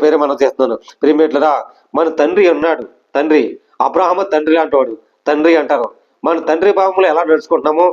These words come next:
అలాగే దేవుని యందు విశ్వసించే ఆయన తండ్రి భావం నడవాలని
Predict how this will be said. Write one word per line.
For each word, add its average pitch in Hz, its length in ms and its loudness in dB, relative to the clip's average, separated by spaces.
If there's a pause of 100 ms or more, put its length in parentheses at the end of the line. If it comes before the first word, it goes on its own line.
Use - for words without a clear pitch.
(360)
అలాగే 156 360 0 (520)
దేవుని 196 340 4
యందు 190 240 0
విశ్వసించే 165 560 0 (400)
ఆయన 156 240 2
తండ్రి 147 240 0
భావం 160 220 0
నడవాలని 147 420 0